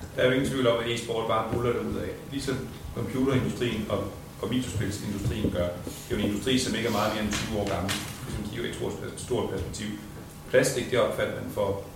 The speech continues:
øh, tres, halvfjerds, firs år siden, og nu er man ved at finde ud af, hvilke konsekvenser det har. Den her industri har jo ikke oplevet den anden side af det. Altså, industrien ser jeg ikke endnu på noget som helst tidspunkt har gjort en indsats for at se længere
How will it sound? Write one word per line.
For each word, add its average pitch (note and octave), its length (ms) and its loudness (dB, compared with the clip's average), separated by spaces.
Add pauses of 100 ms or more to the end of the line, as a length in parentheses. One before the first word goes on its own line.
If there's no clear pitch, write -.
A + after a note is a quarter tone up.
(140)
øh, A2 60 -4 (160)
tres, A2+ 240 -4
halvfjerds, A2 360 0
firs A#2+ 280 0
år A2+ 140 -2
siden, A#2 420 -4
og A#2 120 -2
nu A#2+ 60 4
er A#2 120 0
man G#2+ 100 2
ved A2+ 60 2
at G2+ 80 0
finde A2 200 -4
ud G#2+ 40 0
af, G2 100 2
hvilke G2+ 200 -2
konsekvenser G#2 520 -2
det G2+ 100 -2
har. G#2 260 4 (340)
Den C3+ 120 4
her C#3+ 160 2
industri C#3+ 360 0 (160)
har A2+ 100 -4
jo A#2+ 60 2
ikke C#3+ 180 0
oplevet A2+ 540 0 (680)
den A#2 180 0 (120)
anden C3+ 220 4
side G#2+ 320 0
af F#2+ 100 2
det. F#2 120 -2 (200)
Altså, - 140 -4 (100)
industrien B2+ 440 0
ser B2 240 4
jeg A#2 100 6
ikke C3 100 2 (100)
endnu B2+ 140 2 (140)
på B2 60 2 (100)
noget D3 140 6
som - 100 0
helst - 240 -2
tidspunkt A#2 380 -2
har G#2+ 160 -6
gjort C3 160 2
en - 200 -4
indsats G#2+ 360 -4
for A#2 260 2 (120)
at A#2 60 0
se B2+ 300 2 (360)
længere A#2 520 2